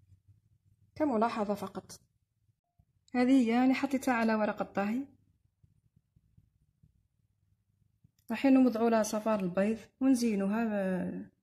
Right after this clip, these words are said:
بأي حلوى تكون مش واجدة، وإلا ما كانتش عندكم الحلوى تقدروا توضعوا القليل من، آه، من السكر، السكر العادي فوق، آه، صفار البيض.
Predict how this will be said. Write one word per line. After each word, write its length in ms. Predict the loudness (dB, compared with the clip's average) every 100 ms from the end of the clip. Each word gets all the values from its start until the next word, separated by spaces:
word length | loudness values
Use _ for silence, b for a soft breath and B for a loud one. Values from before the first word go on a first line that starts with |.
| -12
بأي 280 | -8 -6 -4
حلوى 280 | -4 -4
تكون 240 | -4 -2 -2
مش 220 | -2 -4
واجدة، 300 | -4 -2 0
وإلا 160 | 2 2
ما 100 | 2
كانتش 320 | 0 -2 -4
عندكم 260 | -4 0
الحلوى 440 | -2 0 -2 -2 -6 b b b -12
تقدروا 400 | -2 0 6 6
توضعوا 420 | 4 -2 0 2
القليل 460 | 2 2 4 4 4
من، 180 | 4 2
آه، 520 | 2 0 -2 -4 -8 _ _ _ _ _ _ _ _ _ _ _ _ _ 0
من 100 | 0
السكر، 560 | 0 -4 -6 -10 -10 -20 _ _ _ _ _ _ -20
السكر 540 | -14 -10 -8 -6 -4
العادي 400 | -2 -2 -2 -4 -14 _ _ _ _ _ _ _ _ _ _ _ _ _ _ _ _
فوق، 280 | -6 -4 -2
آه، 180 | -2
صفار 340 | -2 -6 -8 -8
البيض. 300 | -8 -10